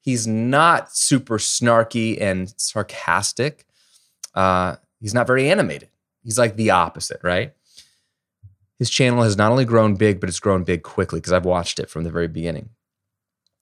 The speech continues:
Here is my guess as to why Marco's channel has grown to the hundreds and hundreds of thousands of subscribers that he has. People love his content because it's good.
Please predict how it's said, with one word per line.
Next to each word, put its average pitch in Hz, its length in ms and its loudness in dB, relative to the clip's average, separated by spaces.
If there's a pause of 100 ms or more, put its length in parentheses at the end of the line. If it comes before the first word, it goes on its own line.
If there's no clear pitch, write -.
(120)
Here 143 280 2
is 127 220 2
my 107 300 4
guess 95 340 0
as - 180 -4
to 95 140 -6
why 85 500 -2
Marco's 85 500 -6
channel 85 600 -10 (340)
has 87 220 -6
grown 80 500 -4
to - 100 -14
the 82 80 -4
hundreds 87 560 -6
and 82 120 -10
hundreds 80 280 -8
of 73 100 -12
thousands 80 440 -6
of 101 100 -14 (440)
subscribers - 580 -6
that - 120 -12
he 73 80 -12
has. - 360 -10 (800)
People 143 680 -2 (1200)
love 98 320 2
his 101 160 -2
content - 520 -8 (360)
because 90 260 -6
it's 85 160 -6
good. - 420 -2